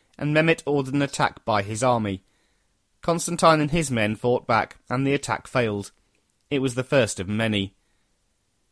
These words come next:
Each day, parts of the wall were destroyed,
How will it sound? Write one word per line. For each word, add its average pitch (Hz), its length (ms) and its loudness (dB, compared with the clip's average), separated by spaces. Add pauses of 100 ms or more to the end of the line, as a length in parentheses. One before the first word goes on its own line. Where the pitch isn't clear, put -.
(720)
Each 190 240 0
day, 113 280 4 (260)
parts 151 280 4
of 175 60 -2
the 170 100 -2
wall 143 220 4
were 147 80 0
destroyed, 110 560 0